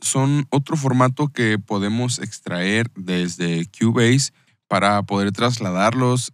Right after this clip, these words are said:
a otro dao o pasárselos a otro artista o compositor, canal por canal en un formato de audio.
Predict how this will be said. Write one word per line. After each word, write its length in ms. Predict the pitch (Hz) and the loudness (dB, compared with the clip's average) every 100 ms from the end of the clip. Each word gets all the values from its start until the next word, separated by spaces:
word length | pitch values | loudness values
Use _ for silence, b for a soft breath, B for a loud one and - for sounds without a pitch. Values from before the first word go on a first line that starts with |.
| _ | _
a 320 | 87 87 87 | -6 -4 -2
otro 360 | 92 110 117 95 | -2 -2 -4 -2
dao 540 | 92 110 143 151 143 - | 2 4 4 2 -6 -6
o 540 | 92 90 87 87 87 | -4 -2 0 0 -2
pasárselos 720 | - 90 95 - 107 95 95 | -4 -4 -4 -4 -2 -2 0
a 100 | 87 | 0
otro 460 | 87 92 - 92 90 | 0 -2 -2 0 0
artista 480 | 85 - 123 123 131 | 0 0 2 2 2
o 60 | |
compositor, 800 | 127 98 95 180 - - 135 165 - _ _ _ _ | 0 -2 -4 -6 -6 0 2 2 -4 _ _ _ _
canal 580 | - 92 98 110 151 156 | -10 -4 -2 2 2 2
por 220 | 165 151 | -2 -4
canal 680 | 131 98 98 113 151 196 - _ _ _ - | -2 -4 -2 2 2 2 -2 _ _ _ -4
en 500 | 123 139 156 160 147 | 0 2 0 -2 -2
un 220 | 131 143 147 | 2 2 2
formato 580 | 147 135 127 123 127 | 2 4 4 2 0
de 180 | 120 117 - | 0 0 2
audio. 580 | 101 101 90 90 - | 2 2 0 -2 -6